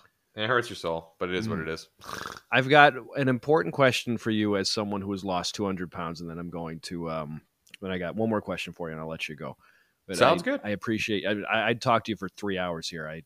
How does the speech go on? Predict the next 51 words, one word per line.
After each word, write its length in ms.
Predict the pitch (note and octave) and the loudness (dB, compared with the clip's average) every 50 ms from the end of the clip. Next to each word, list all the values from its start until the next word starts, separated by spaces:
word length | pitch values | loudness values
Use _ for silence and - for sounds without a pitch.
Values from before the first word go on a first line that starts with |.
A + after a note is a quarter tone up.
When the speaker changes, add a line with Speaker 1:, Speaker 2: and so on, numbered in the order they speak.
| - C#2+ | -12 -12
Speaker 2:
I 60 | D#2 | -12
appreciate 380 | E2 - - - E2+ - - F#2 | -12 -12 -12 -10 -8 -4 -2 0
Speaker 1:
I'm 100 | G2 G#2 | 0 0
Speaker 2:
you 60 | G2 | 2
being 140 | F2+ G#2 G2+ | 2 2 2
here 60 | G2+ F#2+ | 2 2
Speaker 1:
dangerous 200 | E2+ F2+ F2 - | -2 -2 -4 -4
Speaker 2:
so 60 | D2+ | -6
Speaker 1:
at 60 | D2 | -6
this. 200 | F2 F2 E2 - | -6 -6 -4 -4
Speaker 2:
much. 60 | F2 | -4
Speaker 1:
I 40 | F2 | -4
could 100 | F#2 F2 | -4 -4
talk 220 | - F2 E2 E2 | -2 -2 -2 -2
forever. 400 | - E2 E2 D#2 D#2 D#2+ D#2 - _ _ _ _ _ _ _ _ - | -4 -4 -6 -4 -6 -6 -10 -12 _ _ _ _ _ _ _ _ -8
Speaker 2:
Uh, 180 | - A2 G#2+ - | -4 -4 -4 -2
so 440 | - - - D#3+ D3+ D3 D3 C3 D#3 - - _ _ _ _ _ _ _ _ _ _ _ _ _ _ _ _ | 0 2 6 8 8 8 8 6 4 0 -8 _ _ _ _ _ _ _ _ _ _ _ _ _ _ _ _
you've 160 | - D#3 E3 F3 | 0 2 6 8
lost 300 | F3+ F3+ E3 D3 - - | 8 8 8 8 6 4
two 100 | E3 C#3+ | 4 4
hundred 240 | C3 A#2+ A2 G2+ | 4 2 0 -2
pounds. 360 | - - D#2+ C2 A1 - - - _ _ _ _ _ _ _ _ _ _ _ - | -4 -6 -10 -10 -10 -12 -14 -14 _ _ _ _ _ _ _ _ _ _ _ -2
Speaker 1:
Yep. 220 | - D3 - - - _ _ - | 0 0 0 0 -4 _ _ 0
Speaker 2:
This 160 | D3 D#3+ - | 2 2 4
is 120 | G3+ F#3 | 4 2
a 40 | G3+ | 4
question 440 | - - D#3+ C#3+ C3 - - C#3 C3 | 6 8 8 8 8 6 2 4 4
I 100 | B2 A#2+ | 4 6
get 200 | A#2 A#2+ A#2 A2+ - _ _ _ _ | 6 4 4 4 0 _ _ _ _
very 400 | - B2 G#2 B2 C3 C3+ C3 B2+ | -10 -2 4 6 8 8 8 8
often, 640 | A#2 G#2 G2+ G2 F#2 - - - F#2 - - F#2+ - _ _ _ _ _ _ _ _ _ _ _ - | 8 8 6 4 2 -2 -8 -8 -8 -6 -8 -10 -12 _ _ _ _ _ _ _ _ _ _ _ 0
and 140 | A#2+ A#2+ A#2 | 0 2 4
I 180 | A#2 A2+ A2 G#2 G#2+ G#2+ G#2+ - - _ - | 4 4 4 2 0 -6 -14 -18 -20 _ 2
don't 260 | - C#3 C#3+ E3 - | 4 4 6 4 2
quite 360 | - - - C#3 C3+ C3+ - - | -2 -4 0 0 2 0 0 -2
know 200 | B2+ A#2+ A#2 A#2 | 0 0 2 0
how 200 | G#2 G2 A2+ G#2+ | 0 0 -2 -2
to 100 | G#2 F#2+ | -2 -2
answer 360 | - G2 F#2 F#2 - - - - | -2 -4 -4 -4 -4 -6 -6 -8
it. 100 | - - _ _ _ _ _ _ _ _ _ _ _ _ _ _ _ | -10 -12 _ _ _ _ _ _ _ _ _ _ _ _ _ _ _
I've 80 | - A2 | -2 2
Speaker 1:
Okay. 100 | A#2 C3+ | 6 8
Speaker 2:
got 120 | C#3+ D3 | 8 10
a 40 | D3 | 8
roundabout, 520 | C#3+ C3 C3 B2+ B2+ A#2+ A2+ A2 A2+ G2+ F#2+ | 8 8 8 6 6 6 4 4 4 2 2
but 80 | - G2+ | 2 0
I 40 | G#2+ | 2
wanna 240 | G#2 A2 A#2 A#2+ | 2 2 2 2
see 200 | A2+ - - A2+ | 0 0 0 0
what 160 | G#2+ G#2 G2+ - | 0 0 0 -2
you 500 | G2 G2+ G2+ G2+ G2 G2 F#2+ F#2+ G2+ | -2 -2 0 0 0 -2 -2 -4 -6